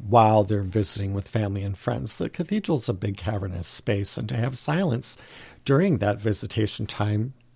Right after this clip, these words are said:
can be a little disconcerting, but to have, you know,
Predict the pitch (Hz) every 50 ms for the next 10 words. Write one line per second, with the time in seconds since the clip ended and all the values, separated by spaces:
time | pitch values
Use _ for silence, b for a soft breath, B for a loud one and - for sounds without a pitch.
0 | _ _ _ _ _ _ - - - 202 175 156 - 151 143 117 117 117 107 107
1 | 98 92 95 95 - - - - 110 98 - - - 98 95 - - - 147 -
2 | - - - 127 113 - 151 151 151 147 143 B B B B B B B B B
3 | B - 180 156 135 120 117 - -